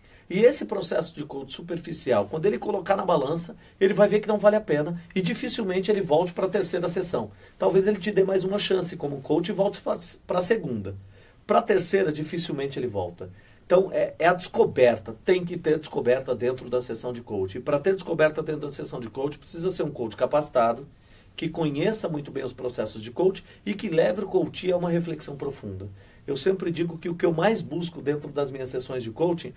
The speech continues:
é o silêncio do meu cliente. Quando eu pergunto e ele tem a resposta pronta, ele já pensou naquilo.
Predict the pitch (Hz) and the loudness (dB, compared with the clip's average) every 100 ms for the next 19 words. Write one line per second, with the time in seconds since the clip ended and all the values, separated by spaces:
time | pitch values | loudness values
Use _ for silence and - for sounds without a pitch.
0 | - - 147 147 175 151 185 175 165 156 | -10 0 0 2 4 4 2 -4 -4 -4
1 | 147 127 101 95 - - - - _ - | -4 -4 -6 -8 -12 -20 -20 -20 _ -20
2 | - 165 160 220 233 208 156 151 151 147 | 0 4 8 8 8 6 4 0 0 2
3 | 165 147 147 151 139 127 - 185 160 - | 4 4 2 0 0 0 2 2 2 -2
4 | 90 - - - 147 151 165 170 156 - | -8 -10 -8 -2 2 6 6 4 0 0
5 | 151 151 - 95 | 0 0 -2 -6